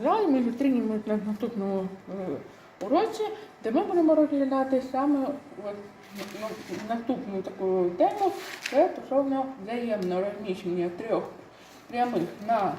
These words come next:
площині, поговоримо з вами, а потім, а потім ми поговоримо одразу, одразу вже початок стосовно трикутника. Його, звісно, не потрібно там вив-, вивчати майже все. Тому його потрібно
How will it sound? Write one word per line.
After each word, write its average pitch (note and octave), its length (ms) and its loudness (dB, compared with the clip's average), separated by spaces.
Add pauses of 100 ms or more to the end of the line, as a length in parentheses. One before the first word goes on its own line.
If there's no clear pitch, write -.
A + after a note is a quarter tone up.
(120)
площині, A#3 920 0 (220)
поговоримо D#4 720 4
з D4+ 60 0
вами, D4 320 4 (400)
а C#4 80 -2
потім, A#4+ 340 0 (260)
а - 140 2
потім A#4 400 0
ми D#4 100 4
поговоримо D#4 840 2
одразу, D#4 680 2 (640)
одразу G3 600 2 (160)
вже E4+ 280 6 (400)
початок C#4+ 580 2 (340)
стосовно B3+ 580 2
трикутника. G#3 640 0 (320)
Його, E4+ 280 2
звісно, D#4+ 500 6
не C4+ 140 4
потрібно C#4 440 4
там A3 380 0
вив-, B3 360 0
вивчати A#3 500 0 (200)
майже A3+ 360 2
все. G#3+ 420 0 (520)
Тому C#4+ 160 4
його D#4+ 240 6
потрібно D#4 500 2